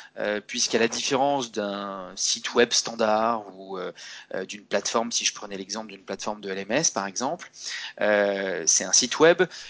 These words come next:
donc les protections des entreprises, les réseaux, les, la qualité des connexions est un petit peu moins importante, puisque, euh, ça reste des pages web qu'on affiche. Quand on est en live, ça ne pardonne pas.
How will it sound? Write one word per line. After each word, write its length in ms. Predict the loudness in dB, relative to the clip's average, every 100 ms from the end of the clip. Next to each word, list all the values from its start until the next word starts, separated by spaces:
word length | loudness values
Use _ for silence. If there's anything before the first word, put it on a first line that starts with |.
| -6
donc 360 | -2 0 -2 -8 -6
les 260 | 0 0 0
protections 580 | 2 2 4 4 2 0
des 140 | -2
entreprises, 640 | -4 -6 -4 -2 -2 -2 -2
les 140 | -2
réseaux, 880 | 2 6 6 6 4 4 2 0 2
les, 260 | 2 2 0 -8 -2
la 100 | 0
qualité 380 | 2 2 0
des 100 | -4
connexions 420 | -4 -4 -2 -2 -4 -12 -8
est 80 | -4
un 80 | -2
petit 180 | -2 -2
peu 80 |
moins 220 | -4 -2 -2
importante, 580 | -4 0 2 2 -2 -8 -16 -14 -8
puisque, 400 | 0 2 2 4
euh, 320 | 4 4 4
ça 160 | 2
reste 320 | 4 2 2 -2
des 140 | -2
pages 260 | 2 2 2
web 180 | 2
qu'on 160 | 0 -6
affiche. 440 | -4 -2 -2 -4 -10 -18 -18 -16 -2
Quand 120 | 2
on 60 | 4
est 100 | 6
en 120 | 8
live, 280 | 8 6 4
ça 140 | 0
ne 80 | 0
pardonne 320 | 0 0 -4
pas. 180 | -8 -14